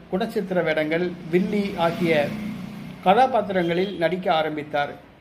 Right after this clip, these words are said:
ஆயிரத்தி தொள்ளாயிரத்தி எழுபதில் வெளிவந்த ஜெய்சங்கர் படமான சி ஐ டி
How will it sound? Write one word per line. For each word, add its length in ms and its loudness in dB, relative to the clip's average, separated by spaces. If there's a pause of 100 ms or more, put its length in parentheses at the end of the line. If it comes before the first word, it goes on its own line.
(760)
ஆயிரத்தி 420 2
தொள்ளாயிரத்தி 1000 2 (120)
எழுபதில் 460 0
வெளிவந்த 460 0 (320)
ஜெய்சங்கர் 580 0
படமான 500 0 (120)
சி 80 -4 (140)
ஐ 60 0
டி 120 0